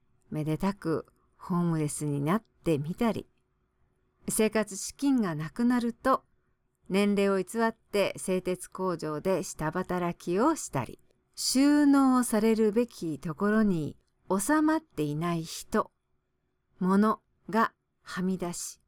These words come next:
という状態です。入りきらない。突き出る。外に出てしまう。お寺という制限から一生懸命逸脱しながら、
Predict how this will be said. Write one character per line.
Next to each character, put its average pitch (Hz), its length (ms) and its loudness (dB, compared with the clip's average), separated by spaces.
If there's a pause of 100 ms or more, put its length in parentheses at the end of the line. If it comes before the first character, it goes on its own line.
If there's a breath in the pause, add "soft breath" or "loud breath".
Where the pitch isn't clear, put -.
(160)
と 269 80 -2
い 240 220 0
う 135 60 -6
状 135 200 -8
態 120 240 -8
で - 160 -6
す。 - 220 -12 (1700)
入 214 340 2
り 220 180 -2
き - 160 -10
ら 196 180 2
な 214 160 2
い。 - 120 -18 (1040)
突 - 160 -4
き 254 180 2
出 240 200 0
る。 - 160 -10 (1300)
外 339 400 0
に 160 220 0
出 196 140 -2
て 359 180 0
し - 180 -8
ま 120 120 -6
う。 - 80 -18 (1600)
お 196 120 2
寺 269 300 2
と 262 120 -2
い 247 140 0
う 247 140 -2
制 247 260 0
限 269 260 0
か 180 180 -6
ら 175 240 0 (180)
一 170 160 -10
生 247 520 0
懸 277 260 0
命 214 680 2
逸 151 240 -8
脱 156 300 -6
し - 180 -6
な 175 120 0
が 202 120 4
ら、 175 220 0